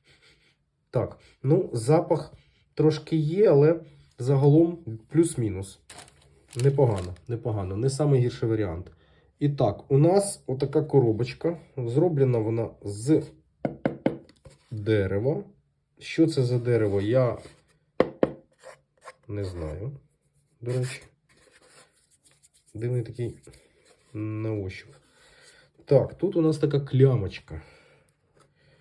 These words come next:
Її відкриваємо і маємо що? Що ми маємо? Опа-на!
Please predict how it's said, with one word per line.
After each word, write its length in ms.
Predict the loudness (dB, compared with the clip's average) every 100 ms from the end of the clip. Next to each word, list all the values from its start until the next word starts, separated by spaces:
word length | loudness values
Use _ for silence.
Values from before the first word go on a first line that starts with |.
| _ _
Її 140 | -10 -10
відкриваємо 760 | -10 -10 -6 0 0 -2 -6 -10
і 280 | -8 -6 -4
маємо 440 | -4 -2 -4 -4 -6
що? 580 | -6 -10 -10 -8 -8 -10 _ _ _
Що 460 | _ _ -14 -8 -6
ми 140 | -6
маємо? 480 | -8 -12 -12 -10 -12 -6
Опа-на! 1500 | 2 2 2 -2 -2 -2 -2 0 0 0 0 -2 -4 -6 -8